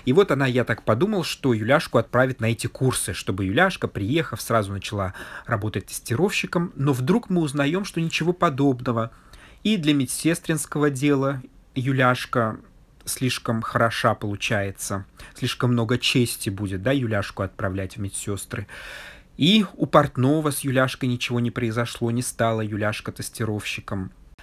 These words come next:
А выясняется, что Юляшка по приезде в Америку, он стал работать косметологом. То есть наращивает всё, что можно наращивать.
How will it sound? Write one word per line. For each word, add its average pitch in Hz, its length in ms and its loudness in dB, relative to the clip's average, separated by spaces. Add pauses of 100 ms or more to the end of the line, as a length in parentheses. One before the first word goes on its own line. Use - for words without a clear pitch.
(120)
А 160 200 2
выясняется, 170 680 0
что 135 220 -4
Юляшка 175 600 0
по 151 120 -12
приезде 113 440 -2
в 107 40 -4
Америку, 160 460 -2
он 131 80 -2
стал 156 320 0
работать 127 400 -4
косметологом. 98 800 -4
То - 80 -10
есть - 140 -6
наращивает 131 600 2
всё, - 200 -4
что - 180 -8
можно 98 320 -6
наращивать. 160 800 -2